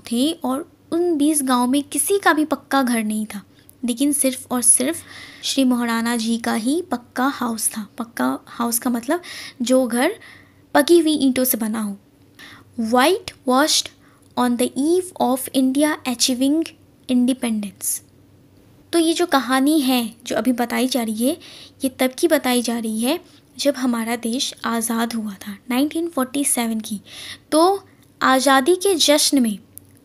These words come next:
आज आज़ादी का जो अवसर था, उस उपलक्ष्य में उन्होंने अपने घर को पेंट करवाया वाइट कलर से।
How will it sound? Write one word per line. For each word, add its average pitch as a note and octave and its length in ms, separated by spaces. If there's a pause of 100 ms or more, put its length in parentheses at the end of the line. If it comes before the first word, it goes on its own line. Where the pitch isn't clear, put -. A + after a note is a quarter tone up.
(380)
आज A#3+ 360
आज़ादी A#3+ 480
का C4+ 220
जो C4 140
अवसर B3+ 480
था, A3 280 (440)
उस - 320 (220)
उपलक्ष्य C4+ 480
में B3+ 300 (540)
उन्होंने C4 460
अपने B3+ 240
घर A3 240
को B3 220 (160)
पेंट A#3+ 280
करवाया G3+ 460 (520)
वाइट A#3+ 380
कलर G#3+ 280
से। - 220